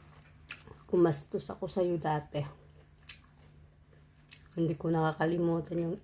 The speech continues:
ilang pera, ilang euro yung kinuha mo sa akin, Mita. Hmm. Kala ko ba naman pag gumastos ako, mabu-, magig-, ma-, maraming yung mga viewers ko, hindi pala. Langya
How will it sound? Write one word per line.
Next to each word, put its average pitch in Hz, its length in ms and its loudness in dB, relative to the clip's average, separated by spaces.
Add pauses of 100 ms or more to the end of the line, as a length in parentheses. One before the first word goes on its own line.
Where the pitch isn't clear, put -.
ilang 151 320 2
pera, 156 560 2 (320)
ilang 165 400 2
euro 175 480 4
yung 160 160 0
kinuha 151 560 0
mo 156 80 2
sa 151 400 -2
akin, 143 240 0
Mita. 143 320 2 (1800)
Hmm. 214 240 0 (1400)
Kala 165 320 4
ko 156 80 -4
ba 156 160 0
naman 170 240 0
pag 175 160 -4
gumastos 160 640 -2
ako, 160 240 -4
mabu-, 175 480 2 (720)
magig-, 165 560 0
ma-, 165 240 4
maraming 156 640 4
yung 156 160 2
mga 151 240 0
viewers 151 400 0
ko, - 160 -2
hindi 185 160 0
pala. 151 400 -4 (960)
Langya 151 400 4